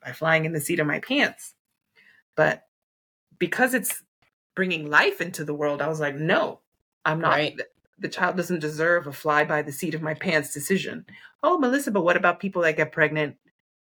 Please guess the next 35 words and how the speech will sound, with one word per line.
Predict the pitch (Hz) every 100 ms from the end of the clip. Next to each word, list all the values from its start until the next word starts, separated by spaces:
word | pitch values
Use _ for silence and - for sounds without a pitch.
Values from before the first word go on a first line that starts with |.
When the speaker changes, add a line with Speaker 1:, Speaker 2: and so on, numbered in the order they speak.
| 151
Speaker 1:
by | 143
mistake?" | 139 - 156 139 - -
Yeah, | 226 202
well, | 202 160 156 156 - _ _ -
mm, | 156 143 - _
<laughs> | 190 185 - - 185 - _
that's | 180 190
another | 156 151 151
story. | 151 - 85 69 - -
Speaker 2:
Yeah. | 190 156 127 117 -
Speaker 1:
<laughs> | 202 - _ - - _ - _ -
Speaker 2:
I |
mean, | 185 180 -
I'm | 208 214
for, | -
Speaker 1:
I | -
Speaker 2:
that's | 151 196
Speaker 1:
don't | 190
think, | 196 196
yeah, | 170
Speaker 2:
basically | 147 151
Speaker 1:
I |
don't | 143 139 -
Speaker 2:
what | 196 190
happened | 165 160 165 156 156 _ _ _ _ -
with | 170 151 - - _ _ _ _ -
my | 175
mom. | 185 - - - - _ _ -
<laughs> | 381 196 -
Speaker 1:
Yeah. | 160 -
Speaker 2:
Just | - 220 208
say | 208 190
that. | 226
Speaker 1:
Yeah. | 440 - 147 - - - _ _ _ _
Speaker 2:
But | 220 220 175 -